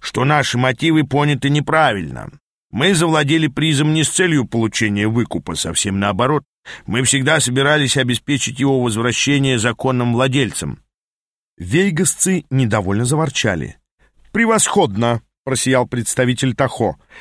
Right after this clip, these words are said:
"Если вы не примете вознаграждение, то согласитесь, по крайней мере, сопровождать нас обратно в город в качестве наших почётных гостей. Само собой, будет празднество и..." "Я ведь сказал законному владельцу", — улыбнулся, обрывая его ААС.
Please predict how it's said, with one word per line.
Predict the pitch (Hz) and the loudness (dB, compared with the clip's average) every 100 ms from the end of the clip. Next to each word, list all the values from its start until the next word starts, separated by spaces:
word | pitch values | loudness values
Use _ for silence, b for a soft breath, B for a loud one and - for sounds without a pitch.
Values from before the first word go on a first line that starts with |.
| B | B
"Если | 143 226 190 165 | 0 2 2 2
вы | 170 160 | 2 2
не | 151 | 2
примете | 139 151 143 123 | 2 2 2 0
вознаграждение, | 117 101 107 113 92 127 135 165 | 0 0 0 0 0 0 2 2
то | 170 - 127 | 0 -2 -2
согласитесь, | - 104 104 - 120 143 | 0 0 -2 -2 -4 -4
по | - 123 | -2 -2
крайней | 117 113 | 0 0
мере, | 113 120 117 | 0 0 -2
сопровождать | - - 104 92 113 - | -2 -2 -2 0 -2 -2
нас | 120 - | -2 0
обратно | 104 110 110 123 | 0 -2 -2 -2
в | |
город | 98 123 143 | 0 0 0
в | - | -4
качестве | - 131 - 143 151 | -4 -2 -2 -2 -2
наших | 143 113 - - | 0 0 -2 -8
почётных | 131 139 120 - 135 120 | -8 -4 -4 -2 -4 0
гостей. | 170 - 147 101 - B B - | -2 0 -2 -4 -6 B B -4
Само | - 127 117 | 0 0 0
собой, | - 113 139 202 | 0 0 2 2
будет | 127 123 120 | 2 0 -2
празднество | - 113 139 143 180 - 151 | -2 0 0 0 -2 0 0
и..." | 139 147 147 147 B B - | 0 2 0 -2 B B -8
"Я | 95 127 | 0 2
ведь | 139 - | 2 0
сказал | - 127 117 135 | 0 0 2 2
законному | 113 135 - 170 131 101 101 | 2 0 0 0 0 0 -2
владельцу", — | 98 117 123 123 98 - 73 - - | 0 0 0 0 -2 -6 -8 -12 -4
улыбнулся, | 113 120 120 151 143 151 - | -2 0 2 2 2 0 0
обрывая | - 107 107 101 107 107 | -2 -2 -2 0 0 0
его | 113 117 120 - | 0 0 -2 -2
ААС. | 139 135 82 - | -2 0 -2 -6